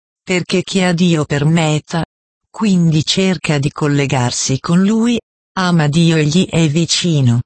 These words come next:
quindi spiritualmente più maturo di coloro che sono distanti da Dio attraverso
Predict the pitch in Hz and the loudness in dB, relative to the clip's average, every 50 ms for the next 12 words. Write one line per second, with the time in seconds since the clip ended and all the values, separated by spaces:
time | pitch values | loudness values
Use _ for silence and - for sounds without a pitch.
0 | _ _ _ _ _ _ _ _ - - 180 175 170 170 175 175 156 165 143 - | _ _ _ _ _ _ _ _ -6 -2 0 2 2 2 2 2 2 0 -2 -2
1 | _ - 175 160 180 180 - - 160 139 139 139 139 139 139 139 139 139 - 156 | _ -4 -2 0 0 0 0 0 -2 0 2 2 2 2 2 2 0 0 -2 -4
2 | 135 - - 147 135 139 143 135 - - 190 196 185 170 156 147 139 151 - - | -6 -2 -2 0 0 2 0 0 0 0 -2 0 0 0 0 0 -2 -2 -2 -2
3 | 160 151 156 156 147 147 139 135 135 127 - - 170 147 - - 220 208 202 190 | -2 -2 0 0 0 0 0 -2 -4 -4 -2 -2 -2 -2 0 -2 0 2 2 2
4 | 202 180 165 180 - - - - 165 156 151 147 - 170 147 156 156 147 147 175 | 2 2 2 0 -2 -2 -4 -4 -2 0 0 0 0 -2 -2 -2 -2 -2 0 0
5 | 165 165 160 147 143 - - 156 156 151 151 156 147 - - - 196 | 0 2 2 0 -2 -2 -2 -4 -2 -2 -2 -2 -4 -4 -6 -6 -6